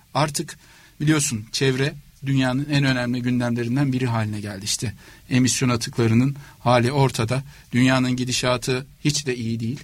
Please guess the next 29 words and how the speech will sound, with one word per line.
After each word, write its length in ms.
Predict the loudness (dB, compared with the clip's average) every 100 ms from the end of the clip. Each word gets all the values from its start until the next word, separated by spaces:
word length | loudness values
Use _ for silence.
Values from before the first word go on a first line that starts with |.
| -8
bu 80 | -2
anlamda. 460 | 0 -2 -4 -6 -6 -10 -20 -20 -20 -20 -12 0
Ee, 300 | 4 4 4
ve 80 | 2
gelişmiş 460 | 2 2 0 -2 0
ülkeler 500 | 0 0 -2 -2 -6 -20 _ _ _ _ _ -20 _ _ _ -20 -16 -4
kendi 320 | 0 2 2
regülasyonları 760 | 2 2 2 2 2 2 2 0
kapsamında 720 | -2 0 0 0 0 -4 -8 -16 -20 -20 -20 -6
karbon 360 | 0 2 2 0
salınımını 420 | 2 2 2 2
azaltacak 640 | 2 0 0 -2 -2 -4 -18 -20 -20 _ -2
aksiyonlar 440 | -2 0 0 0
alıyorlar. 460 | -2 -6 -12 -10 0
Diyor 140 | 0
ki 120 | 0
kendi 280 | 0 2 2
ülkesinde 460 | 2 -2 -2 -2 -2
üreticiye, 640 | -2 -2 -2 -4 -4 -6 -8 -4
"Sen 260 | 0 4
bu 120 | 4
ürünü 200 | 4 2
üretmek 400 | 0 -2 -4 -6
istiyorsan 540 | -6 -4 -2 0 0 -2 -10 -10
şu, 220 | -2 0
şu, 260 | 0 -2 -2
şu 320 | 0 -2 -2 -10 -20 -20 -20 -16 0
limitleri 420 | 2 4 4 4
geçemezsin. 580 | 4 2 0 -2 -4 -8